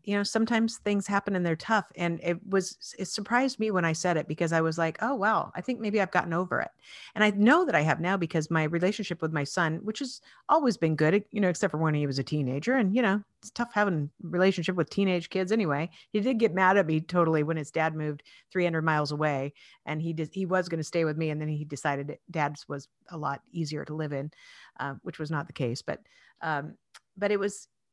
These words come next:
it's, we have such a great relationship now and we talk about it a lot. And now he doesn't think anything differently of it. You know, he's like, "I always had my mom and dad. So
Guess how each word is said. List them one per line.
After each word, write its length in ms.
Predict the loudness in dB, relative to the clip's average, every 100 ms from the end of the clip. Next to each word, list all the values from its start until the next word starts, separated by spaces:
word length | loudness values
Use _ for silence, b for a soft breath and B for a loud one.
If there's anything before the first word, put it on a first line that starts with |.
| -6
it's, 300 | -6 -6 -4
we 120 | -2
have 120 | -2
such 140 | -4 -6
a 40 |
great 220 | -2 -2
relationship 500 | 0 -2 -2 -6 -8
now 140 | -4 -2
and 80 | -4
we 80 |
talk 280 | -4 -6 -4
about 220 | -4 -4
it 80 | -4
a 60 | -2
lot. 340 | 2 2 0 -6
And 220 | -10 -8
now 280 | -2 0 0
he 120 | 0
doesn't 340 | -2 -2 -6 -10 _
think 200 | -6 -6
anything 360 | -6 -6 -6 -4
differently 480 | -6 -6 -8 -6 -6
of 140 | -2
it. 180 | -2 -2
You 100 | -4
know, 160 | -4 -4
he's 180 | -2 -2
like, 200 | -2 -2
"I 120 | -2
always 180 | -2 -4
had 140 | -4
my 100 | -2
mom 180 | 0 0
and 100 | -2
dad. 380 | -2 -4 -6 -10
So 340 | -8 -8 -10